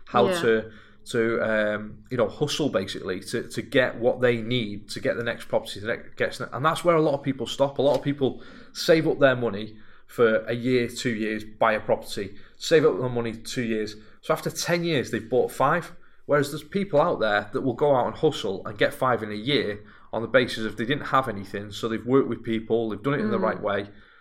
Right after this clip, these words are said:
Speaker 1: and they've found ways and opportunities. And that's the key thing. If you're passionate enough about this, you'll find ways to do it.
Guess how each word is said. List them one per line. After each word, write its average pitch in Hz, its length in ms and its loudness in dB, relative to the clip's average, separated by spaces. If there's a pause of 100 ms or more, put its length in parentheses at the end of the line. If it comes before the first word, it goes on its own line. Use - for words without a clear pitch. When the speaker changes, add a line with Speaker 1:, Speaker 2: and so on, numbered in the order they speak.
(100)
Speaker 1:
and 113 100 -4
they've 117 80 -4
found 120 380 0
ways 113 260 2
and 113 80 -4
opportunities. 127 640 -6
And 135 100 -4
that's - 180 -4
the 156 100 -4
key 147 240 -6
thing. 139 180 -2
If 120 120 -4
you're 175 120 2
passionate 175 580 -2
enough 139 220 -2
about 147 360 4
this, - 400 -8 (440)
you'll 151 180 2
find 147 440 2
ways 117 300 2
to 107 80 -8
do 135 180 -2
it. - 180 -6